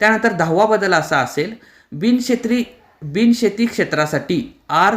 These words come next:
चौरस मीटर हेच एकक जुडी व विशेष आकारणी रकाने काढून टाकण्यात येतील. म्हणजेच बिनशेती क्षेत्रासाठी आर चौरस मीटर हेच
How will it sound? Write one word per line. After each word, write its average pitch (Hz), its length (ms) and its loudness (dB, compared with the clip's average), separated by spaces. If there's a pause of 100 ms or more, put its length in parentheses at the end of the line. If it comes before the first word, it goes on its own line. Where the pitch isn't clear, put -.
(120)
चौरस 170 380 -4
मीटर 147 300 -2 (200)
हेच 180 260 0
एकक 139 280 0 (520)
जुडी 170 540 -2
व 151 140 -4
विशेष 165 500 0
आकारणी 156 520 -2
रकाने 139 380 0
काढून 147 340 -2 (100)
टाकण्यात 120 360 -2
येतील. 113 320 -4 (460)
म्हणजेच 208 340 0
बिनशेती 220 540 0
क्षेत्रासाठी 165 800 -4
आर 165 200 2
चौरस 185 440 -4
मीटर 170 260 -2
हेच 165 500 -6